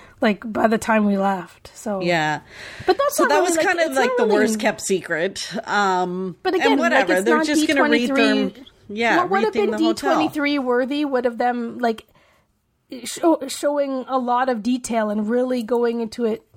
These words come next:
Speaker 2: What are the
Speaker 1: thoroughly.
Speaker 2: new rooms gonna look like? And how did they come up with the concept? And where did
Speaker 1: Like,
Speaker 2: they
Speaker 1: I
Speaker 2: come
Speaker 1: don't
Speaker 2: up
Speaker 1: think
Speaker 2: with the
Speaker 1: they did that, did they?
Speaker 2: I don't think so.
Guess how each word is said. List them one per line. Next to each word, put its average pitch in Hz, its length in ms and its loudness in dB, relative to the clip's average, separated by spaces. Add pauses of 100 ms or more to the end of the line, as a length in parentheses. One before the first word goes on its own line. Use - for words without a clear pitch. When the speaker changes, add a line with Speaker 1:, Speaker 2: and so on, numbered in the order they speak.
(380)
Speaker 2:
What 226 180 2
are 247 60 2
the 233 100 0
Speaker 1:
thoroughly. 247 300 6
Speaker 2:
new 254 60 2
rooms 262 280 2
gonna 214 220 2
look 190 300 0
like? 156 440 -2
And 175 200 0
how 208 160 0
did 220 160 -4
they 220 140 0
come 226 180 -4
up 226 180 0
with 220 120 -4
the 202 60 -4
concept? 208 760 -2
And 175 140 -4
where 202 180 2
did 220 100 -2
Speaker 1:
Like, 233 120 4
Speaker 2:
they 269 40 2
Speaker 1:
I 277 40 4
Speaker 2:
come 233 100 4
Speaker 1:
don't 226 80 2
Speaker 2:
up 220 60 -4
Speaker 1:
think 277 200 2
Speaker 2:
with 214 80 2
the 208 60 4
Speaker 1:
they 208 40 2
did 208 180 0
that, 208 240 -2
did 226 180 -2
they? 311 160 2
Speaker 2:
I 190 160 2
don't 254 240 -2
think 147 220 0
so. 107 360 -4